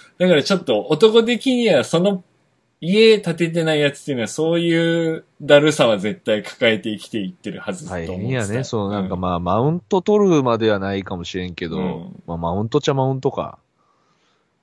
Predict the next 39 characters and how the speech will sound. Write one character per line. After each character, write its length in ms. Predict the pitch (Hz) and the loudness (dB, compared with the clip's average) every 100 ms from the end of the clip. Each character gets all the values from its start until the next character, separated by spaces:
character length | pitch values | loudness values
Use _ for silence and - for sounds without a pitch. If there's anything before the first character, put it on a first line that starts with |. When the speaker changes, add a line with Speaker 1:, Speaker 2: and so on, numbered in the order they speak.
| _ | _
Speaker 1:
い 220 | 90 92 90 | -14 -10 -6
や、 100 | 104 | -4
Speaker 2:
見 60 | |
え 40 | 104 | -2
な 120 | 92 | -2
い 40 | |
マ 280 | 82 85 101 | -2 -2 -2
ウ 40 | 139 | -2
ン 20 | |
ト 100 | 190 | -2
と 100 | - | -4
い 60 | |
う 40 | - | -6
か。 100 | - | -6
Speaker 1:
ま 40 | |
あ、 40 | 262 | -8
マ 40 | |
ウ 20 | |
ン 40 | - | -8
ト 20 | |
と 140 | - 240 | -6 -2
は 260 | 220 185 131 | 2 2 0
思 240 | 123 117 | -2 0
わ 160 | 113 110 | 0 -2
ん 180 | 113 | -6
け 160 | 107 101 | -6 -6
ど、 340 | 95 98 95 | -4 -4 -6
な 140 | 95 104 | -6 -8
ん 140 | 104 | -10
か、 440 | 98 90 90 - _ _ _ _ - - - _ _ 98 | -10 -10 -10 -12 _ _ _ _ -20 -20 -20 _ _ -12
う 40 | |
ー 40 | |
ん。 840 | 98 98 98 95 95 90 90 98 98 190 92 - - - 180 - _ _ _ 101 | -8 -6 -6 -6 -6 -6 -8 -10 -14 -16 -18 -20 -20 -20 -20 -20 _ _ _ -20
な 140 | 104 | -16
ん 80 | 110 | -6
だ 100 | 117 | -4
ろ 140 | 110 | -4
う 20 | 104 | -8
な。 840 | 98 101 104 107 110 110 110 | -12 -12 -10 -10 -12 -12 -14